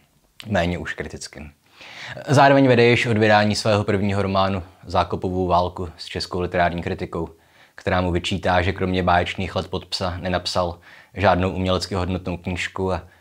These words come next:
píše pouze líbivé texty určené rekreačním čtenářům. A tahle válka je oboustranná,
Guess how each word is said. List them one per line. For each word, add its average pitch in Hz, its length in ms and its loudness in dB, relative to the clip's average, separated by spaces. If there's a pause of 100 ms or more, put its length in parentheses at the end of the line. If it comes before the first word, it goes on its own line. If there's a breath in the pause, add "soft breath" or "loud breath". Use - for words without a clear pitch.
(200 soft breath)
píše 92 240 -4
pouze 92 280 0
líbivé 90 400 0
texty 87 400 -6
určené 85 480 -6 (320 soft breath)
rekreačním 87 600 -4
čtenářům. 78 640 -8 (540 loud breath)
A - 80 4
tahle 120 220 8
válka 117 260 8
je 101 60 4
oboustranná, 127 680 4